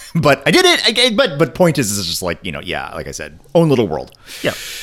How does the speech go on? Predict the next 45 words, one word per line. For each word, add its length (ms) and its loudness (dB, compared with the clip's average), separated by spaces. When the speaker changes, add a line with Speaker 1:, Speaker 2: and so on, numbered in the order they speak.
Speaker 1:
Yeah. 80 -8
Speaker 2:
All 40 8
right. 140 4
We 120 2
do 80 2
have 180 4
a 40 4
little 160 4
bit 100 2
of 80 -6
trivia 360 0
for 140 -6
this 160 -4
episode. 400 -6
Speaker 1:
Mm-hmm. 880 0
Speaker 2:
Um, 480 4
the 440 -2
accident 460 0
with 160 0
the 100 -2
Naquadria 680 2
core 420 2
is 420 0
loosely 380 2
based 420 0
on 200 2
the 60 -2
Demon 480 0
core 380 2
at 80 0
the 80 -4
Los 260 2
Speaker 1:
Yeah. 120 4
Speaker 2:
Alamos 260 0
Laboratory, 560 2
which 240 -8
caused 240 2
two 80 2
Speaker 1:
Mm-hmm. 240 4
Speaker 2:
deaths 300 -2
in 60 -6
nineteen 280 -6
forty-five 500 -4
and 100 -10
forty-six 680 -4